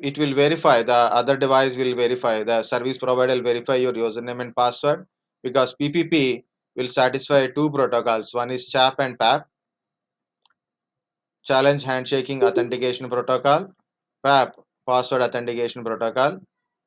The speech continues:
Okay, so either you can choose any protocol to communicate. So your user will get authenticated by your I S P when it is established a connection. But we are not using,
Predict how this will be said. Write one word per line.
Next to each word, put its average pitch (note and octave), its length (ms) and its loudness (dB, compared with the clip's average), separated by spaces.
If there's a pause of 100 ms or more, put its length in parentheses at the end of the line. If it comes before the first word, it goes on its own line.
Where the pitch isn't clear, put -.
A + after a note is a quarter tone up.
(540)
Okay, E3+ 360 -6
so - 200 -6
either C#3 300 2
you C#3 120 0
can C3+ 200 -4
choose C3 300 -2
any B2 200 -6
protocol B2 640 -2 (440)
to A#2 400 -4
communicate. A#2+ 640 -4
So A#2 200 -8
your A#2 260 -6
user B2 360 -2
will B2 200 -4
get A#2+ 220 -4
authenticated A#2+ 800 -4 (520)
by A#2+ 400 2
your A#2+ 200 -2
I A2 100 -2
S A#2+ 260 -2
P C3 180 -4
when A#2 220 -4
it A#2 140 -12
is C#3+ 260 -4
established G#2+ 540 -8
a D#3+ 80 -6
connection. G2 480 -14 (1200)
But C3+ 240 0
we C#3 140 0
are D3 80 6
not C#3+ 340 2
using, C#3 500 0